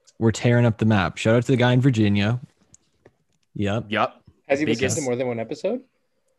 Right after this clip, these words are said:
Speaker 3: Is he
Speaker 1: Oh, I
Speaker 3: recurring
Speaker 1: think
Speaker 3: listener?
Speaker 1: so. I, I'm sure he
Speaker 3: Still here.
Speaker 1: has. He's a big fan.
Speaker 3: Yeah.
Speaker 1: Uh, so,
Speaker 3: We'll have
Speaker 1: you
Speaker 3: him
Speaker 1: know,
Speaker 3: on. We'll have you on.
Speaker 1: yeah, the
Speaker 3: Make
Speaker 1: guy in
Speaker 3: yourself known.
Speaker 1: Virginia, if you share it with your friend, message us at the flag on the play.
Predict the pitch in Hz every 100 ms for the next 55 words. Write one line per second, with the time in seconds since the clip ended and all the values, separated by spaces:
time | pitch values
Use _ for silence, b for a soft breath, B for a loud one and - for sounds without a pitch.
0 | - 113 - 107 131 120 165 - 107 107
1 | 147 - - - 107 90 113 - 131 131
2 | 107 135 113 104 101 110 107 98 113 117
3 | - 127 101 101 131 B B B - 104
4 | 101 101 98 - 117 185 208 131 151 147
5 | 110 113 135 143 131 117 107 107 165 117
6 | 117 143 180 202 180 143 165 175 196 147
7 | - 139 - 147 160 147 139 127 - 127
8 | 139 147 - - 131 131 - 135 151 165
9 | - 120 127 127 - 127 123 120 113 95
10 | 113 117